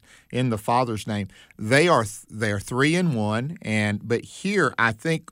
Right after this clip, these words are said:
the emphasis is, like you said, this community, they're agreeing together. "For God so loved the world that he sent his Son." There we have God. He,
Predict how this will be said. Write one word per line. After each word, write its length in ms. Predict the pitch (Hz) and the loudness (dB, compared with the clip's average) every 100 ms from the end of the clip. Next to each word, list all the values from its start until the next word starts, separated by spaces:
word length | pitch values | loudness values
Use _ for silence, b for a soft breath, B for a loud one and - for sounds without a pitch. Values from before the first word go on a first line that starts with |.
| - | -6
the 200 | 113 120 | -4 -2
emphasis 560 | 147 147 123 120 101 | -2 -2 -4 -4 -6
is, 400 | 113 101 107 107 - | -4 -2 -2 -6 -4
like 240 | 113 107 | -4 -4
you 80 | 117 | -8
said, 400 | - 131 117 b b b _ | -2 2 0 b b b _
this 240 | 113 110 - | -2 -2 -2
community, 600 | - 113 131 147 139 139 | -2 0 0 0 0 -2
they're 400 | 110 110 104 101 | 0 0 0 -2
agreeing 480 | 87 107 127 131 127 | -2 2 4 4 2
together. 440 | 110 120 131 135 b b | 2 2 2 -4 b b
"For 200 | - 104 | -8 -6
God 480 | 92 127 185 180 113 | 2 4 6 4 2
so 240 | - 127 | 0 0
loved 260 | 120 131 110 | 4 2 2
the 60 | 104 | 0
world 640 | 98 143 190 95 98 110 | 2 4 4 2 0 0
that 180 | 113 107 | 0 0
he 160 | 123 | -2
sent 360 | 101 - 123 113 | -2 -2 -4 -2
his 200 | 139 135 | -2 0
Son." 400 | - 180 190 101 - _ - | 0 -2 -2 -6 -12 _ -6
There 320 | 101 110 120 | 0 2 4
we 180 | 123 123 | 2 4
have 720 | 135 143 143 120 104 - 113 | 6 6 4 -2 -10 -12 -4
God. 540 | 113 139 151 104 90 - _ _ _ | 2 4 6 4 0 -10 _ _ _
He, 360 | - 123 120 | -6 -4 -4